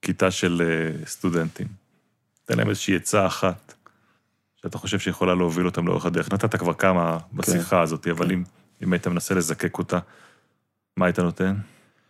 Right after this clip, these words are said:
Speaker 2: אני ממש מאמין בעבודה ובעשייה. זה ה-, זה המוטו שלי. כאילו, ל-, לכל הזמן רק לעשות, לעשות, לעשות, לחפש, לחפש, ל-, לעשות, ולא לחלום על ה-, על הדבר הגדול הבא הזה, שהוא יקרה, ואני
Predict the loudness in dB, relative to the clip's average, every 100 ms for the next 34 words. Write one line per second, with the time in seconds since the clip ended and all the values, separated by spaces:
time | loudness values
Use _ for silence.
0 | -20 -20 _ _ _ -20 -20 -20 -2 4
1 | 6 8 6 6 6 8 8 8 6 6
2 | 6 4 4 2 2 0 -6 2 4 4
3 | 4 0 -2 -2 -6 -12 -2 2 2 2
4 | -2 -4 -4 -4 -8 -18 -20 _ -4 0
5 | 4 4 4 2 4 4 6 6 6 4
6 | 4 4 2 2 0 0 0 0 0 0
7 | 0 2 0 0 -2 0 0 2 4 4
8 | 4 2 2 2 2 4 4 4 2 2
9 | 6 6 6 6 4 2 0 0 0 2
10 | 4 6 6 6 4 4 4 2 2 0
11 | 0 0 0 0 4 4 6 4 2 4
12 | 6 4 4 6 6 6 4 4 4 2
13 | 0 0 0 4 6 8 6 4 4 4
14 | 4 4 2